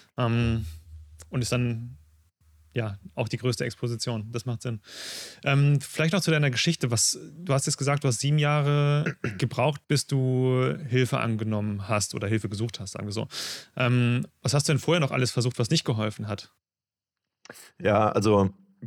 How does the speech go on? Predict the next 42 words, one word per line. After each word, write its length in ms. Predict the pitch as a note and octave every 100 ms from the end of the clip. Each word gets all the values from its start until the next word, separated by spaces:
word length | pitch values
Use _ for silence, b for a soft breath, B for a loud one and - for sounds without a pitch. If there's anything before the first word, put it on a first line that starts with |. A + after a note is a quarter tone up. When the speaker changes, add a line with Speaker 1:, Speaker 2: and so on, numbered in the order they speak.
| - _ G1+ G1+ _ _ - F2+ -
Speaker 2:
wie 100 | A#2
gesagt, 380 | A2+ G#2 G#2 G2
ich 60 |
hatte 140 | G#2+ G2
zwischendurch 440 | - A2+ G#2+ G#2
so 80 | G#2+
ein 60 |
paar 140 | G2 G#2
Jahre, 260 | G2+ A2+
da 120 | G#2+ F#2+
war 80 |
es 140 | G2+ -
relativ 480 | G2+ G#2 A2 - G2
ruhig. 500 | G#2 C#3 D#3+ - - _ _ G2
Ähm, 380 | G2 G2 G2
Speaker 1:
Mhm. 40 | G#2+
Speaker 2:
ich 100 | A#2+
hatte 200 | A2 G2+
da 80 | F#2
immer 240 | G2+ F#2
wieder 160 | F#2+ F#2+
nur 160 | F#2+
so 100 | F2+
Anflüge. 640 | D#2+ A#2+ - A2+ A#2 A#2 B2 _ _ _ _ _ _ _ _ _
Also 160 | - G2
grad 200 | F#2 F#2
am, 220 | F#2 F#2+ B B B B B
am 160 | A2 F#2
Anfang, 520 | A2+ C3+ B2 A#2+ G#2+
so 160 | G#2+
als, 320 | F#2 G2 - -
als 240 | F2 -
der 160 | F2 -
erste 280 | F#2 - -
Ausbruch, 600 | F#2+ - - G#2 F2 E2
äh, 180 | F#2
sag 180 | F#2 F#2
ich 140 | F#2+ F#2
mal, 240 | F2+ E2+
war, 720 | E2 F2 F2+ F2+ E2 F2 F2
äh, 60 | F2
da, 400 | F2+ E2 E2